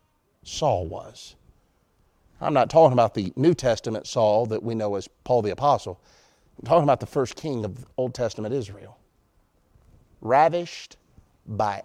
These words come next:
anger. The list does not stop there. There are others that we could father throughout Scriptures. It is a common problem in the life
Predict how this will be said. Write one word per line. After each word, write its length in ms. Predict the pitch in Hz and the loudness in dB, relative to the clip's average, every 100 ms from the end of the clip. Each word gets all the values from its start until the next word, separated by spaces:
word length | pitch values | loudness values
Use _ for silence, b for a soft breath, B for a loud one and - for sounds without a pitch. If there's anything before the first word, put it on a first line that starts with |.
| - | -14
anger. 400 | 110 95 85 - - _ _ _ _ _ _ _ _ _ _ _ _ _ _ _ _ - | -12 -12 -14 -18 -20 _ _ _ _ _ _ _ _ _ _ _ _ _ _ _ _ -8
The 100 | 104 | 0
list 220 | 160 170 | 2 2
does 160 | 127 113 | -4 -2
not 200 | 123 113 | -2 -2
stop 320 | - 151 151 | 4 4 4
there. 220 | 123 110 | 0 -4
There 320 | 101 135 160 | -2 0 2
are 260 | 110 120 113 - | 4 2 0 -2
others 460 | 170 185 135 110 107 | 0 0 0 -4 -4
that 180 | 120 - | -8 -8
we 80 | 117 | -8
could 180 | 120 | -8
father 460 | 98 151 151 147 139 | -4 2 4 4 2
throughout 300 | 120 113 - | 0 -2 -2
Scriptures. 560 | - 165 151 - 139 B B B B - | -2 -2 0 -2 -2 B B B B 2
It 120 | 165 | 4
is 180 | 139 127 | 4 4
a 120 | 110 | -2
common 540 | - 185 196 190 165 | 0 4 6 6 2
problem 600 | - 180 131 98 101 107 - - _ _ _ _ _ _ _ _ - | 8 10 10 8 -2 -6 -12 -20 _ _ _ _ _ _ _ _ -6
in 160 | 170 151 | -2 0
the 100 | 135 | 2
life 580 | 135 151 180 190 - | 2 4 4 0 -6